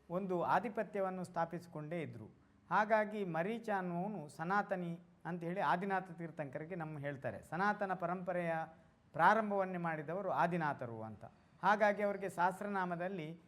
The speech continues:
ಆದಿನಾಥನಿಗೆ ಸನಾತನಿ ಅಂತ ಇದು ಹೆಸರು ಇದೆ. ಹಾಗಾಗಿ ಸಾವಿರದ ಎಂಟು ಹೆಸರುಳ್ಳಂಥ ಆದಿನಾಥರನ್ನು ವಿಷ್ಣುವಿನ ಅವತಾರ ಎಂದು ಸ-, ನಮ್ಮ ಸನಾತನ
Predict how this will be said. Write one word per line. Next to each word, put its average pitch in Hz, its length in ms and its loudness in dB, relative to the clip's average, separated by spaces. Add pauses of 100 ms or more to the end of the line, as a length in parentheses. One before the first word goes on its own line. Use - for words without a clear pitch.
(160)
ಆದಿನಾಥನಿಗೆ 160 960 2
ಸನಾತನಿ 160 800 2
ಅಂತ 139 220 -12
ಇದು 165 220 -10 (180)
ಹೆಸರು 151 260 -6
ಇದೆ. 101 240 -6 (460)
ಹಾಗಾಗಿ 208 380 4
ಸಾವಿರದ 202 360 2
ಎಂಟು 214 220 -2
ಹೆಸರುಳ್ಳಂಥ 190 600 -2
ಆದಿನಾಥರನ್ನು 180 880 2 (280)
ವಿಷ್ಣುವಿನ 220 460 -2
ಅವತಾರ 190 420 4
ಎಂದು 185 540 -4 (300)
ಸ-, 175 340 -2
ನಮ್ಮ 180 260 -2
ಸನಾತನ 202 500 0